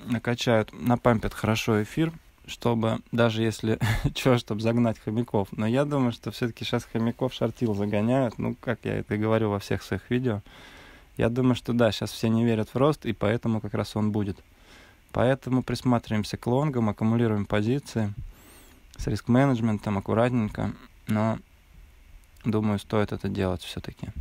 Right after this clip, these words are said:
А ещё у нас эфир к битку просто супер бычий, на самом деле. Вот, исходя из вот этого графика, допустим,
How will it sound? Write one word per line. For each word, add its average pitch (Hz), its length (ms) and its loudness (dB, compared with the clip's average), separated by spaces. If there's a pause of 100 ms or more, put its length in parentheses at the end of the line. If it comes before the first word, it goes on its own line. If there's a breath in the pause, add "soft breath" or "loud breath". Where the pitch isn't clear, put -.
(300)
А 135 100 6
ещё 143 280 8
у 143 40 10
нас 135 240 6
эфир 135 260 8
к 120 40 0
битку 131 380 4
просто 110 300 4
супер 113 380 2
бычий, 107 380 2
на 98 120 0
самом 98 320 0
деле. 95 220 -2
Вот, 101 240 -2
исходя 104 500 0
из 98 120 -2
вот 107 180 -2
этого 104 260 2
графика, 113 460 2
допустим, 104 560 -4